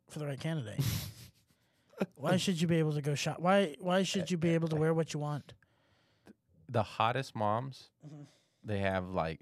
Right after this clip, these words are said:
Speaker 3: like, like, "Meet my mom," and she's, like, nineteen, and her mom will be, like, thirty-eight.
Speaker 1: Ugh.
Speaker 3: You know what I mean? And just in shape because she had the baby young.
Speaker 1: Yeah.
Speaker 3: Yeah.
Speaker 1: I
Speaker 3: That's
Speaker 1: remember,
Speaker 3: usually
Speaker 1: I remember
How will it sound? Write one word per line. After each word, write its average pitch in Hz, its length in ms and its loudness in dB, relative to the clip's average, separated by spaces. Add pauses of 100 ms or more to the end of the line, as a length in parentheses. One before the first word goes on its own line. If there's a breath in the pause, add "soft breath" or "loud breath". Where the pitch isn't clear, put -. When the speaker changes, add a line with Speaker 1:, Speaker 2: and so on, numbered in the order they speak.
Speaker 3:
like, 87 300 -6
like, 85 200 -6 (120)
"Meet 165 160 -4
my 160 140 -4
mom," 151 480 -2
and 90 260 -6
she's, 90 200 -10
like, 90 120 -2
nineteen, 92 600 -6
and 80 120 -8
her 85 80 -4
mom 85 160 -2
will 85 60 -4
be, 85 120 -8
like, 69 180 -12 (140)
thirty-eight. 87 600 -4
Speaker 1:
Ugh. 107 380 0 (520 loud breath)
Speaker 3:
You 98 60 -2
know 104 80 2
what 101 80 4
I 98 40 0
mean? 104 200 0
And 87 160 -2
just 92 240 -6
in 85 100 -4
shape - 500 -8 (140)
because - 200 -12
she 82 160 -12
had 78 180 -4
the 80 60 -12
baby 76 300 -8
young. 73 320 -12 (240)
Speaker 1:
Yeah. 143 320 -14 (180)
Speaker 3:
Yeah. 147 240 -8 (480)
Speaker 1:
I 170 60 -8
Speaker 3:
That's 180 120 -2
Speaker 1:
remember, 196 320 -2
Speaker 3:
usually 160 100 0
Speaker 1:
I 160 60 -2
remember 156 380 -4